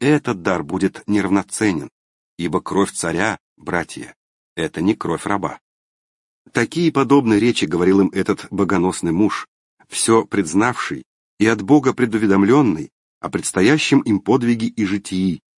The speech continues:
я разумею уединенную и весьма суровую отшельническую жизнь.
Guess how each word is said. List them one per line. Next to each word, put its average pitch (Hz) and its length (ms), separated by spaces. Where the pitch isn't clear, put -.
я 90 160
разумею 98 560
уединенную 104 800
и 107 100
весьма 107 400
суровую 120 640
отшельническую 90 840
жизнь. 73 460